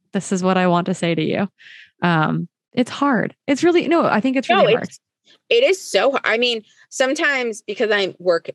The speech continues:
Speaker 2: within mindset coaching and there are times that people need a higher level of care.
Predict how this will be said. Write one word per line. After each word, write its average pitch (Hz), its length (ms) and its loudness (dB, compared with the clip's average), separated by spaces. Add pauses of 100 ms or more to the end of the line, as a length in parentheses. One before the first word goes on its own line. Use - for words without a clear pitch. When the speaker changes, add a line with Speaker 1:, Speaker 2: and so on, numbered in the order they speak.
(140)
Speaker 2:
within 180 360 -2
mindset 165 480 -2
coaching 240 560 -2 (100)
and 170 600 -2 (140)
there 170 640 0
are 170 160 0
times 170 360 -4
that - 160 -4
people 165 420 -4
need 165 240 -4
a 175 80 -2
higher 170 320 -2
level 170 260 -2
of 156 140 -8
care. 190 520 0